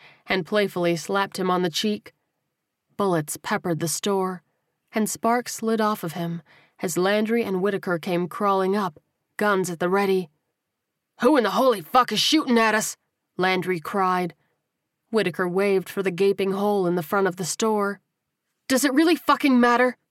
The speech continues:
she snapped. "Just start shooting back." They hauled themselves up to the hole,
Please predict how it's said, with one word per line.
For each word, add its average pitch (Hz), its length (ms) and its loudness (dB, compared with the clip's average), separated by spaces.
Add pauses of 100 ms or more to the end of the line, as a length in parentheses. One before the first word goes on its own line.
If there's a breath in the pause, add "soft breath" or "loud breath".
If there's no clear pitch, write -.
(140)
she - 220 -2
snapped. 185 560 -2 (460)
"Just - 180 2
start 285 240 2
shooting 277 380 4
back." 269 420 0 (1120)
They 277 100 0
hauled 277 260 2
themselves 190 460 0
up 202 160 -2
to 202 100 -6
the 196 200 -4
hole, 208 360 -2